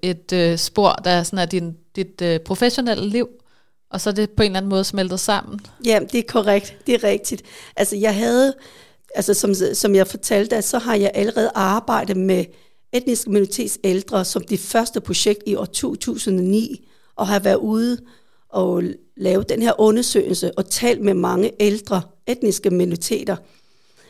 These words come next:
Speaker 2: Og den viden, den har man med sig. Og så da min mor, øh, mistede min far og stod alene, så tænkte jeg, jamen, hvordan kan jeg bruge den viden, jeg har,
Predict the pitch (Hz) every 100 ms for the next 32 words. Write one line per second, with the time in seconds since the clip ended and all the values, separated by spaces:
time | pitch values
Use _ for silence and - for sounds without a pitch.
0 | _ - - - 277 185 220 240 247 247
1 | 220 - 208 196 175 170 220 202 294 311
2 | 302 - _ _ _ _ _ _ _ _
3 | _ _ _ - 196 269 262 226 208 196
4 | 196 202 247 269 - - - 202 220 302
5 | 254 196 190 170 220 226 302 339 - _
6 | _ _ 214 190 185 - 277 220 202 214
7 | 220 254 254 262 - 254 262 214 - _
8 | _ 214 202 - - 226 208 240 262 214
9 | - 233 254 294 - - - - 233 214
10 | 220 262 339 349 285 302 277 -